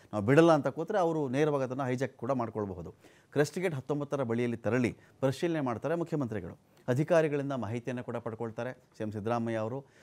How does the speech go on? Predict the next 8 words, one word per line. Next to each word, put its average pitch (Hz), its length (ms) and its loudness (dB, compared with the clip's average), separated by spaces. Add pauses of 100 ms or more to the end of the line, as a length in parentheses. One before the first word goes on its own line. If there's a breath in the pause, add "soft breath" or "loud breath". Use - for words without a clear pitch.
(280 soft breath)
ಸಿ 139 60 2
ಎಂಗೆ 143 220 4
ಕಲ್ಯಾಣ 147 580 0
ಕರ್ನಾಟಕದ 131 540 -2
ಶಾಸಕರು, 120 540 -4
ಸಚಿವರು 117 340 -6
ಕೂಡ 117 140 -4
ಜೊತೆಯಾಗಿರ್ತಾರೆ. 113 760 -2